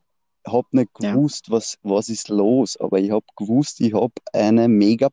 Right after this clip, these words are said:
Speaker 1: Power in mir und bin wirklich da durch die Hölle durchmarschiert, hab eine mega Krise durchlebt und extrem viel über mich gelernt. Und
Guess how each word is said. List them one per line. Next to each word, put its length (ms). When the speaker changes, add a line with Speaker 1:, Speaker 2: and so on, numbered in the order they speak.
Speaker 1:
Power 420
in 200
mir 420
und 460
bin 380
wirklich 640
da 160
durch 340
die 220
Hölle 540
durchmarschiert, 840
hab 120
eine 380
mega 440
Krise 520
durchlebt 760
und 560
extrem 920
viel 580
über 420
mich 420
gelernt. 640
Und 200